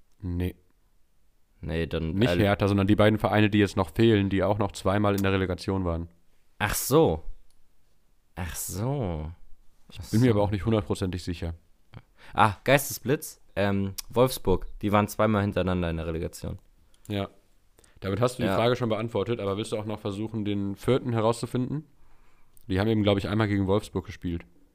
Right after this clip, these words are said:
Speaker 2: Nee, löse mal auf.
Speaker 1: Äh, das wäre noch Holstein Kiel.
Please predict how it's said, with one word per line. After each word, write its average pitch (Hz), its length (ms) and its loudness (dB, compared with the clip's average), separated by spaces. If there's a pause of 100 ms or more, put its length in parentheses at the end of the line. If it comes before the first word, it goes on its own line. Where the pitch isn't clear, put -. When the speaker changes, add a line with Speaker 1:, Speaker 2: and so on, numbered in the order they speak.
(720)
Speaker 2:
Nee, 90 180 2
löse 90 260 0
mal 82 80 -2
auf. 90 240 -6 (760)
Speaker 1:
Äh, 90 180 -2
das 87 120 -8
wäre 107 80 0
noch 104 160 -2
Holstein 117 400 2
Kiel. 98 400 0